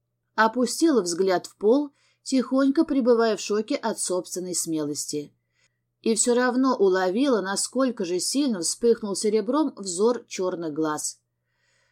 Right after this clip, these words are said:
«Не уверен, что совсем скоро ты будешь думать точно так же», как-то недобро ухмыльнулся хозяин местных владений. Моя кожа снова запылала,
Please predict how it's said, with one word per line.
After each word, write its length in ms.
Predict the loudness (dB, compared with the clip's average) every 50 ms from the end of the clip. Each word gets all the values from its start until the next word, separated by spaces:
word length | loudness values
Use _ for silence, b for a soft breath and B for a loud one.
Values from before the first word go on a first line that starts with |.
| _ _
«Не 180 | -10 -8 -4 -2
уверен, 520 | 0 2 4 4 4 4 4 2 2 0
что 120 | 0 -2 -2
совсем 420 | -2 0 -2 -2 -2 -2 -4 -4
скоро 340 | -6 -4 -2 0 0 0 0
ты 120 | -2 -2
будешь 300 | -2 0 0 0 -2 -2
думать 320 | -2 -2 -2 -2 -4 -4 -4
точно 400 | -4 -4 -4 -4 -4 -4 -4 -2
так 280 | -2 0 0 0 -2
же», 260 | -4 -6 -8 -10 -12 _ _ _ _ _ _ _ _ _ _ _ -4
как-то 340 | -2 -2 -2 -2 -2 0 2
недобро 640 | 2 2 2 2 2 2 2 2 2 2 0 -2 -2
ухмыльнулся 800 | -2 -2 -2 -2 -4 -6 -4 -4 -4 -2 -2 -2 -2 -2 -4 -4
хозяин 600 | -4 -2 -2 -2 -2 -2 -2 -4 -4 -4 -6 -6
местных 440 | -6 -4 -4 -4 -4 -6 -8 -8 -6
владений. 680 | -4 -2 -2 -2 -4 -4 -6 -6 -6 -8 -10 -12 -14 _ _ _ _ _ _ _ _ _ _ _ _ _ _ _ _ _ _ _ _ -6
Моя 280 | -2 0 2 2 0
кожа 320 | 2 4 4 4 4 4 2
снова 380 | 0 0 -2 -2 -2 -2 0
запылала, 720 | 0 0 -2 0 0 2 2 2 2 0 0 -2 -2 -4 -6